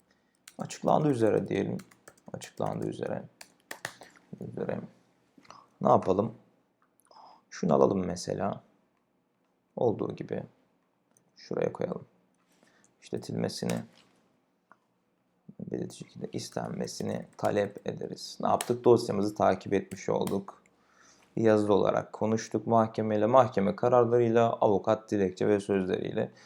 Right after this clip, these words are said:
Biz de, biz de dilekçelerimizle konuşuyoruz. Duruşmada da belirtiyoruz. Onun dışında çok kalemlere ve hakim odalarına çok girmiyoruz. Talebimizi gönderiyoruz ve onların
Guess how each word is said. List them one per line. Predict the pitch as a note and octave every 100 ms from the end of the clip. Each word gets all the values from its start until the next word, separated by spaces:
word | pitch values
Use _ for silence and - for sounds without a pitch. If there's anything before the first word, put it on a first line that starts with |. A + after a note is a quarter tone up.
| - - - - -
Biz | C3+ B2
de, | - - _ _ -
biz | B2+
de | A2
dilekçelerimizle | B2 B2 B2 B2 A#2+ A#2+ B2 G#2 G2
konuşuyoruz. | F#2+ F#2+ - G#2+ - - - -
Duruşmada | C#3 B2+ - G#2+ G2
da | -
belirtiyoruz. | A2 B2 B2 - A2 A2+ -
Onun | D#3+ A2
dışında | G2+ A2 B2
çok | D3+ D3
kalemlere | - B2 G#2 G2 F#2+ G#2+ - _ _ _ - _ -
ve | B2
hakim | A2+ A#2 A2+ G#2+
odalarına | - G#2 -
çok | - -
girmiyoruz. | A#2+ B2 G2+ F#2+ F#2+ - - - _ _ _ _ _ _ - -
Talebimizi | C#3 B2+ F#2+ F2 F#2
gönderiyoruz | G#2 B2 A#2+ A#2+ A#2+ B2
ve | A2+ A2 - - _ _ _ _ _ -
onların | A#2+ F2+ F2+ G2